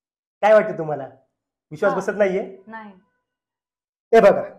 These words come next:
Speaker 1: लहानपणी आहे ना, तुम्ही शाळेत चालला होता आणि जाताना तुम्ही ना एका झाडाला दगड मारला
Speaker 2: हम्म.
Speaker 1: आणि तो दगड त्या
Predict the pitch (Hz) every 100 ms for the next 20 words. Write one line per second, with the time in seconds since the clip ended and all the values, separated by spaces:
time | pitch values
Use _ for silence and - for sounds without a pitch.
0 | _ _ _ - 151 208 233 240 208 208
1 | 151 143 180 - _ 180 220 254 175 -
2 | 160 165 175 165 180 156 151 214 - -
3 | 160 156 151 147 185 180 180 180 175 220
4 | - - 170 151 156 170 156 170 165 127
5 | 127 123 120 _ _ - 208 160 175 170
6 | 175 185 185 175 170